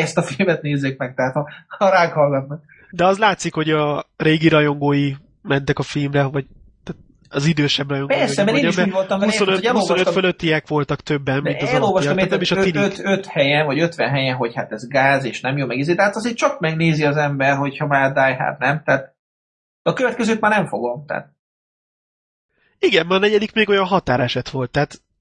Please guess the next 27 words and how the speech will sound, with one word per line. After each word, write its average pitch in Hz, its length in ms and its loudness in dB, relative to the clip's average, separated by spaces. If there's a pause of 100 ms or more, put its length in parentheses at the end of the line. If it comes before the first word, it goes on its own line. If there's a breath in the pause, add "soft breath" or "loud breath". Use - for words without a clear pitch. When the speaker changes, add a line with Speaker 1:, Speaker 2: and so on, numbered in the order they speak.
(120)
Speaker 2:
az 170 160 0
se - 120 0
volt 147 220 2
a 202 40 2
legjobb 135 300 0
Die 131 220 0
Hard, 143 160 0
de 143 180 -4 (1000)
még 165 220 0
voltak 151 340 0
benne 131 300 -2
Die 131 380 -4
Hardos 120 280 -8
dolgok. 123 420 -8 (360 loud breath)
De 156 140 2
itt 160 160 -4
már 175 160 2
semmi, 135 340 -2
tehát - 300 -4
ezután 175 720 0 (180)
tényleg 143 260 0
a 127 40 -2
következőt 156 760 -2
D 170 200 -6
V 254 200 0
D-n 131 200 0 (260)
maximum. - 500 -6